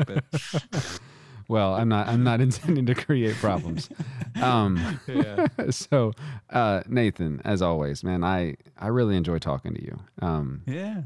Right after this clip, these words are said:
Speaker 2: it's fun.
Speaker 1: Thank you for
Speaker 2: Um,
Speaker 1: having
Speaker 2: thanks
Speaker 1: me.
Speaker 2: for humoring me, uh, as I ramble through a question. Um, that's the downside of
Speaker 1: <laughs>
Speaker 2: not scripting them. So
Speaker 1: Yeah, <laughs> well, fair enough. Fair enough.
Speaker 2: <laughs> So
Speaker 1: Well,
Speaker 2: good, good,
Speaker 1: yeah.
Speaker 2: good, good.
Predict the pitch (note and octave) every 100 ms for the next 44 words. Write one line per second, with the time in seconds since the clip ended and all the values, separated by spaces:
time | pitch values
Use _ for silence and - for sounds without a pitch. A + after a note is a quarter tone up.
0 | F2+ F2 - E2 C2 G#2+ B2 B2 B2+ A2
1 | G2 E2+ D2+ A#2 A#2 G#2+ - G2 - G2+
2 | F#2 F2 E2 E2 D#2 F2+ C3 E2 D2 B1
3 | - D#2+ D#2 D2 D2+ - E2 F2 F2+ D#2+
4 | D2+ F2 D#2 - D#2+ D2+ - - - _
5 | _ _ F#2 D#2+ C#2+ - G#2 - A#2 G#2+
6 | A2 A2 A2+ G#2 F#2 F#2 - - G2 -
7 | - - - - _ _ - F2 - E2
8 | - _ C3+ E3+ C3+ D3+ - D3 C#3+ C3+
9 | - A2 A2 G#2+ A2 G#2 - - D3+ A2
10 | A#2+ - A#2+ - - - - G2 G#2 -
11 | - - A2+ G#2+ B2 F#2 D#2+ - _ _
12 | _ _ _ _ _ B2+ G#2+ G#2 G2 G2